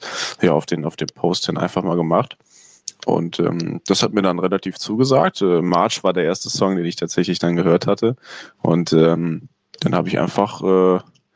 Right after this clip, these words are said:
<laughs> einfach mal die Jungs angeschrieben, waren dann relativ schnell mit, äh, mit Daryl schon in Kontakt. Ja, und ich glaub, ein paar Tage später saß ich dann auch schon im, äh, <laughs> in deren Proberaum in Erkelenz und, äh, hab die ersten, ich glaub, drei Songs war's, äh, mit den Jungs durchgespielt. Und das hat dann irgendwie von Anfang an direkt gepasst. Und dann hieß es, ja, also,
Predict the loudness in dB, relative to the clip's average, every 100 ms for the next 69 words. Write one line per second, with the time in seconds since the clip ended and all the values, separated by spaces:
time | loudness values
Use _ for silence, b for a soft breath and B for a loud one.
0 | B B 2 4 2 -4 -14 -14 -16 -20
1 | -12 -8 -2 0 0 0 -2 -2 -2 0
2 | 2 2 2 0 2 0 2 0 2 2
3 | 2 0 2 4 2 0 -6 -8 -6 -6
4 | -6 -10 B B B B -2 0 2 0
5 | 0 -2 0 0 -2 -4 -2 0 2 0
6 | 0 0 0 0 -2 -4 -4 2 4 4
7 | 4 4 4 2 2 2 4 4 4 2
8 | 0 0 0 0 0 -2 -10 B B B
9 | B -4 0 2 0 4 4 4 2 2
10 | 2 2 0 -2 -2 -2 -2 -4 -4 -4
11 | -2 0 0 0 -2 -2 -2 -4 -6 -8
12 | -6 -6 -2 2 2 2 -6 -2 -4 -2
13 | -6 -6 -4 -2 -2 -2 0 2 2 2
14 | 0 0 0 0 0 -2 -4 -6 -4 -4
15 | -6 -12 -14 -14 -10 -8 2 4 4 4
16 | 0